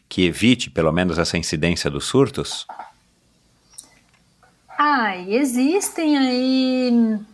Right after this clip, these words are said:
Speaker 2: os médicos, eu confesso que eles não, não dão muito esse foco aí, pelo menos pra mim, né, na parte de alimentação, mas dizem que tem que comer,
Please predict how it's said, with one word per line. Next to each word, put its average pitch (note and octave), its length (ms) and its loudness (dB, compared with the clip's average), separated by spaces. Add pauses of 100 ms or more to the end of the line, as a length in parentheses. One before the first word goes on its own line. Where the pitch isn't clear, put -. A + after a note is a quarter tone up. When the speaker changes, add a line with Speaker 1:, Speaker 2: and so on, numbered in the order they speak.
(160)
Speaker 2:
os C#4 180 2
médicos, C4+ 420 0
eu C4+ 80 -2
confesso C4+ 320 -4
que - 80 -4
eles C4+ 360 0
não, C4+ 300 2 (180)
não E4+ 440 0 (420)
dão C#4+ 360 0
muito C#4 280 -2
esse C#4 220 -4
foco A#3+ 600 0
aí, A3 300 -2
pelo A3 160 -2
menos A#3 180 0
pra D4+ 180 -2
mim, A3+ 400 0
né, A3+ 240 -2
na G#3 160 -6
parte G#3 300 -4
de G#3+ 80 -2
alimentação, G3+ 800 -2 (540)
mas D#4 220 -2
dizem D4 380 2
que A#3+ 100 -14
tem A3+ 200 -2
que - 200 -20
comer, F#3 1040 -6